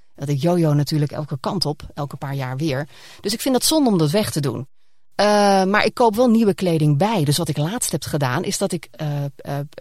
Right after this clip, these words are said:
per kledingmaat een, een doos heb gemaakt met kleding. Ik heb dus een doos, eh, ook veertig tweeënveertig. Daar werk ik nu naartoe. Ik heb nu maat vierenveertig ongeveer, bovenkant misschien, eh, tweeënveertig.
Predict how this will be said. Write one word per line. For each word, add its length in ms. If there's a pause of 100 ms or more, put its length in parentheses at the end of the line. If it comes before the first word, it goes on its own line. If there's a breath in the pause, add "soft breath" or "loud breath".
per 180
kledingmaat 960
een, 200
een 220
doos 540
heb 200
gemaakt 540 (500 loud breath)
met 160
kleding. 500
Ik 120
heb 120
dus 160
een 80
doos, 340
eh, 240
ook 240 (200 soft breath)
veertig 440
tweeënveertig. 920 (460 loud breath)
Daar 200
werk 260
ik 140
nu 180
naartoe. 440 (280)
Ik 140
heb 100
nu 500
maat 540 (180)
vierenveertig 800
ongeveer, 600
bovenkant 640
misschien, 380
eh, 60
tweeënveertig. 920